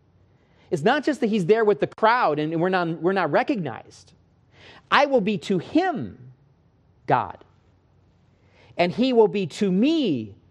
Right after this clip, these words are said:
son." The word son does not indicate gender exclusivity, by the way.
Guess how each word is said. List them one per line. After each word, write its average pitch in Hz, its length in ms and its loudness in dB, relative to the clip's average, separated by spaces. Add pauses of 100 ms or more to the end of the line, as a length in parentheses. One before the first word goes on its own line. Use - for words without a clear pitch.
(160)
son." 135 500 0 (1900)
The 147 100 0
word 190 280 2
son 190 320 -4
does 131 140 -6
not 151 240 -2 (180)
indicate 151 500 -4
gender 143 360 -4
exclusivity, 127 960 -6
by 107 120 -8
the 101 120 -8
way. 101 240 -8